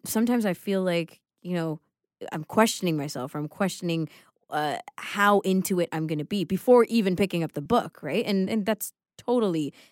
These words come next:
a side note, but, um, you know, the, the kind of things, the way that you wrote this does feel, like, doable, digestible for people. And I really wanna shout out, because we only have a couple minutes left, the audiobook cast.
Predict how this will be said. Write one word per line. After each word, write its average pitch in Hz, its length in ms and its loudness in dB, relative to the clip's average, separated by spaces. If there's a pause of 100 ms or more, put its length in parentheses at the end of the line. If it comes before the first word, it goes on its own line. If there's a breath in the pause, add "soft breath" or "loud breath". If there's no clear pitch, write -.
(120)
a 170 100 -4
side 160 340 4
note, 127 260 -4
but, 156 220 0
um, 143 360 -4
you 135 220 -4
know, 151 100 -2
the, 151 200 -4
the - 120 -10
kind 180 280 -4
of 175 80 -4
things, 156 300 -6
the 190 100 -2
way 233 200 4
that 220 120 0
you 175 140 -4
wrote 160 400 -4
this 135 240 -4 (480 soft breath)
does 165 380 2
feel, 147 540 -2
like, 147 480 -8 (320)
doable, 170 580 0
digestible 156 600 -2
for 143 180 -10
people. 139 440 -10 (680 loud breath)
And 196 160 4
I 190 80 4
really 196 440 2
wanna 269 240 4
shout 196 300 2
out, 165 120 2
because 170 220 -6
we 175 80 -2
only 208 140 4
have 233 100 2
a 214 60 0
couple 190 260 -2
minutes 160 340 -2
left, 156 460 -4
the 175 300 -4
audiobook 185 760 2
cast. 143 560 -4